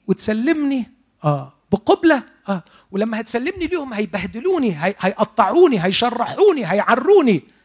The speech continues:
هيبهدلوني. آه. يا يهوذا، هتعمل فيا كده؟ آه. الآن أتت الساعة لكي أتمجد. تخيل؟ <laughs> تخيل؟ هتعمل فيا كده يا يهوذا؟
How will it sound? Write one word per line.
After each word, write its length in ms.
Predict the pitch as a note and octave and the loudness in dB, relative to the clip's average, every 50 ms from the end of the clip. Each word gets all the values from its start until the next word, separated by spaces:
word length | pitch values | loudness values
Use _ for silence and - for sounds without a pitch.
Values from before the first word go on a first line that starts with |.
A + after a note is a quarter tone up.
| _ _ _ _ _ _ - | _ _ _ _ _ _ -2
هيبهدلوني. 840 | B3+ C#4+ - C#4+ C4 B3+ C4 D#4+ E4+ G4 G#4 A4 D4+ A#3+ F3+ D3 - _ _ _ _ - | 0 2 2 2 0 2 2 2 4 6 6 6 4 2 -4 -8 -12 _ _ _ _ -4
آه. 320 | B3 B3 G3+ D3+ C#3 _ _ _ _ _ _ _ _ _ _ _ _ _ _ _ _ _ _ _ _ | -2 -2 -2 -2 -6 _ _ _ _ _ _ _ _ _ _ _ _ _ _ _ _ _ _ _ _
يا 120 | F#3+ A3+ | -6 -6
يهوذا، 680 | B3+ B3+ A#3+ A3+ G#3+ G3+ F3+ F#3 A3 A3 E3 F3+ F#3+ - _ _ _ _ _ | -6 -6 -8 -10 -12 -14 -10 -8 -8 -8 -8 -12 -16 -20 _ _ _ _ _
هتعمل 320 | F3 - C4+ C#4 D#4+ D4 | -2 -2 -2 0 -2 -4
فيا 200 | - - D#4+ C#4+ | -4 -2 -2 -2
كده؟ 340 | C4+ - E4+ E4+ D#4 B3 F#3+ - - | -2 -4 -6 -8 -8 -10 -10 -4 -2
آه. 260 | G3 F#3 E3+ D3 C3+ _ _ _ _ _ _ _ _ _ _ _ _ _ _ _ _ _ _ _ _ _ _ _ _ _ _ _ _ _ _ _ _ _ _ _ _ _ _ _ _ _ _ - | -2 -2 -2 -6 -12 _ _ _ _ _ _ _ _ _ _ _ _ _ _ _ _ _ _ _ _ _ _ _ _ _ _ _ _ _ _ _ _ _ _ _ _ _ _ _ _ _ _ -8
الآن 360 | D3 C#3 - D#3 D3 C3+ B2+ | -8 -6 -6 -6 -6 -8 -6
أتت 340 | C3 C#3+ C3 - B2+ - - | -6 -8 -6 -6 -6 -8 -6
الساعة 460 | B2 - - - C3+ B2 A2+ G#2+ A#2+ | -8 -8 -4 0 0 0 0 0 -2
لكي 540 | A#2+ A#2+ A#2 - B2+ B2+ A#2 A#2 A2+ A#2 B2+ - _ _ _ _ _ _ _ _ _ _ _ | -2 -2 -2 0 0 0 2 0 0 -2 -4 -8 _ _ _ _ _ _ _ _ _ _ _
أتمجد. 420 | - A2+ - B2+ A2+ A2+ G#2+ - _ _ _ _ - | -20 -12 -10 -8 -8 -8 -12 -16 _ _ _ _ -6
تخيل؟ 420 | D3+ - - E3+ G3+ E4 G4 F4 F3 - - - - - - - _ _ | 0 4 8 8 8 8 6 2 -2 -4 -4 -6 -12 -20 -20 -20 _ _
<laughs> 400 | _ _ _ _ _ _ _ _ | _ _ _ _ _ _ _ _
تخيل؟ 400 | - - - G#3 - G#3+ C4 - - _ _ _ _ _ _ _ _ - | -20 -8 -4 -2 0 0 -2 -2 -6 _ _ _ _ _ _ _ _ -6
هتعمل 300 | F3+ - E4 G#4 G#4+ B3+ | -4 -2 0 0 -2 -2
فيا 200 | - G#4+ G#4+ - | 0 0 -2 0
كده 220 | - F#4 G#4 E4 | -2 -4 -4 -2
يا 60 | D4 | 0
يهوذا؟ 320 | C4+ D#4 F#4+ - E4+ D4+ | 0 0 0 0 -2 -2